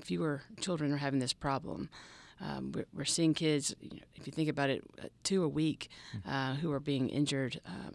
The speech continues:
Speaker 1: from gunshot wounds. And that's on target with what you hear from the rest of the country. If you look at the statistics across the country,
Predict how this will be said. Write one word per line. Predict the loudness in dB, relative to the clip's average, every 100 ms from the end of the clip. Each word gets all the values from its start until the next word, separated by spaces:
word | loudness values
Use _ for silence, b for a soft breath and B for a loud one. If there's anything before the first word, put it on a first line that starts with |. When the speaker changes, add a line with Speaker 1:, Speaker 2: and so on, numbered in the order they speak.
| -8
Speaker 1:
from | -6
gunshot | -2 0 0 -2
wounds. | -2 -2 -4 -6 B B B B
And | 0 2 0 -2
that's | 0 2 6
on | 6
target | 8 4 4 2
with | -2
what | -2 -2
you | 0
hear | 2 0
from | 0 -2
the | -2
rest | -2 -2
of |
the | -4
country. | -2 -2 0 -2 -2 B B B B
If | -4
you | 0
look | 2
at | 0 0
the | -2 -4 -6
statistics | -6 -2 0 0 -2
across | -2 0 0
the | 0
country, | 0 2 2 2